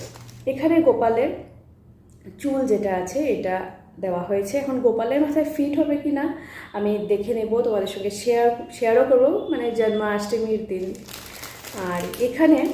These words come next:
আহ, গোপালের কিছু পাগড়ি এসছে। তো তিনটে পাগড়ি এসছে ডিফারেন্ট ডিফারেন্ট, আহ, কালারের। দেখতে পাচ্ছ কি না বুঝতে পারছো কি না দেখে নাও, তিনটে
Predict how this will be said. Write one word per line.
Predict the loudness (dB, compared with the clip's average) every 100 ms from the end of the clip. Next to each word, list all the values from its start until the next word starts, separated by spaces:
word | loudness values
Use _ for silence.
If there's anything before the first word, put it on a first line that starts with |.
| -6 -14 -20 -20 -20 -20 _ -20 -20 -12 -4
আহ, | -2 -2 0
গোপালের | 0 2 2 2 2 0 -8
কিছু | -8 -6 -4
পাগড়ি | -2 0 -2 -4 -2
এসছে। | -4 -8 -14 -16 -18 -20 -20 -20 -8 -2
তো | 0 -2 -4
তিনটে | 0 0 2 2
পাগড়ি | 2 0 0 0 2
এসছে | 0 0 -2
ডিফারেন্ট | -2 -4 -4 -4 -4
ডিফারেন্ট, | -6 -4 -4 -4 -8 -14 -8
আহ, | -4 -4 -6 -12 -20 -20 -20 -10 0
কালারের। | 4 4 4 0 -4 -6
দেখতে | -4 -4 -4
পাচ্ছ | -4 -4 -6
কি | -6
না | -6 -8
বুঝতে | -12 -10 -8
পারছো | -8 -6
কি | -6
না | -6
দেখে | -6 -4
নাও, | -6 -4
তিনটে | -6 -4 -2 -2